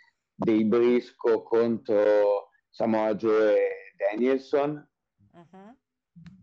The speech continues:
Speaker 1: di tag team, quelli erano stupendi.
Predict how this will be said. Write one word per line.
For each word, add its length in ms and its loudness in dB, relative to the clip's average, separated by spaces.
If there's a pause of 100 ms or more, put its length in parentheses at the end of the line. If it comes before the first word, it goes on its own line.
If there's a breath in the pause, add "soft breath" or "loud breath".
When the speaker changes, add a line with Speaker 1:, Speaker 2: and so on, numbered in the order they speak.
Speaker 1:
di 140 -8
tag 300 -6
team, 420 -4
quelli 320 -4
erano 540 -12
stupendi. 1040 -8